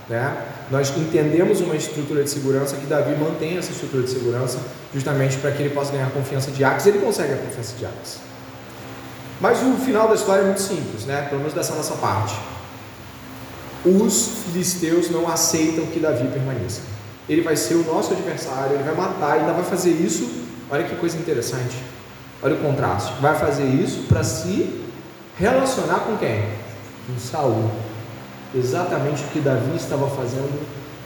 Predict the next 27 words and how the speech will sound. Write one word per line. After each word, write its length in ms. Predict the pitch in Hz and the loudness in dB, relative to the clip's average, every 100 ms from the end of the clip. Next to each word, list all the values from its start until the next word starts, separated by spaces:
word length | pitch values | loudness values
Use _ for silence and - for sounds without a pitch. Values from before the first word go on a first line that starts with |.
| - - | -16 -8
com 140 | - | -6
Aques. 380 | 101 98 - 104 - - - - - - - - - - | -4 -6 -8 -8 -10 -12 -14 -16 -16 -16 -16 -16 -14 0
Ele 140 | 120 | 2
estava 360 | 117 113 117 120 | 4 2 2 2
matando, 720 | 117 113 113 143 160 190 220 233 - - - | 0 -2 -2 0 0 0 0 -4 -8 -10 -6
fingindo 520 | 147 135 139 196 - | -4 -2 0 0 2
que 80 | 156 | 2
eram 280 | 135 117 - - - - - - - - - - - - - - - 113 | 2 2 -2 -6 -8 -12 -14 -16 -18 -20 -18 -18 -18 -18 -18 -18 -12 -4
judeus, 580 | 135 131 143 - - 139 | 0 4 6 4 0 -2
né? 260 | - 110 - - - | -2 -2 -4 -8 -4
Judeu 160 | 135 123 | -2 0
não, 240 | 139 - | 0 0
hebreus, 420 | 123 135 160 214 | 0 4 6 6
israelitas, 800 | - 131 135 127 156 - 214 - - - | 4 2 2 2 0 0 -2 -4 -10 -6
fingindo 380 | 151 147 214 | -2 0 2
que 80 | 190 | 4
eram 160 | 156 143 | 2 2
israelitas, 600 | 135 135 131 139 131 117 | 2 2 2 2 0 0
Davi 180 | - - | 0 -2
estava 200 | 143 139 | -2 -2
matando 800 | 143 143 - 147 165 214 - 127 | -2 -2 0 0 2 0 -2 0
amalequitas 800 | 139 - - 160 180 226 - - - | 2 2 -2 -4 -4 -4 -4 -6 0
pra 220 | 151 175 | 2 2
se 160 | 180 | 0
relacionar 460 | 160 151 151 135 131 165 | 0 -2 -4 -4 -6 -4
com 120 | 143 | -2
Aques. 440 | 101 104 - - | -2 -4 -8 -12